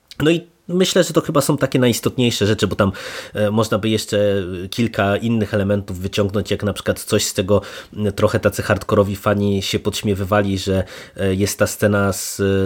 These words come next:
jetpackami na, na planecie, e, i, e, mówiło się o tym, że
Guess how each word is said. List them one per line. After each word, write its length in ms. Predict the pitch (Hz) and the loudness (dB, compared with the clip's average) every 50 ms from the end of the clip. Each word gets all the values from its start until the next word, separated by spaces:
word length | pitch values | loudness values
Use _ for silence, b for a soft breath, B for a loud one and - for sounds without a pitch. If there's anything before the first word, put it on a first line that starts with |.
| 95 95 95 95 95 90 80 85 95 95 95 95 92 92 101 95 | 0 0 0 -2 -2 -4 -4 -4 -4 -4 -4 -4 -4 -4 -2 -2
jetpackami 680 | 110 104 - - 107 - - 127 113 101 92 90 90 90 - - | -2 -2 0 -2 -2 0 0 0 2 2 0 -2 -4 -8 -10 -6
na, 240 | 98 98 98 98 95 | -2 0 0 2 2
na 120 | 98 98 | 0 0
planecie, 640 | - - 107 101 101 101 98 - - - 101 101 101 B B B B B B - | 0 2 2 2 4 2 2 0 2 2 2 2 2 B B B B B B -4
e, 240 | - 98 98 101 | -2 0 2 0
i, 480 | 98 92 104 104 101 101 98 98 98 95 92 - - | 0 0 -2 -2 0 0 0 0 0 0 -2 -2 -2
e, 40 | 101 | -2
mówiło 440 | 95 98 104 104 92 104 107 104 | 0 2 2 2 2 2 2 2
się 140 | 98 - - | 2 2 2
o 60 | 101 | 0
tym, 180 | 101 - 113 101 | 2 2 -2 -2
że 400 | 95 - 104 98 98 95 95 92 | 0 0 0 2 2 2 0 -2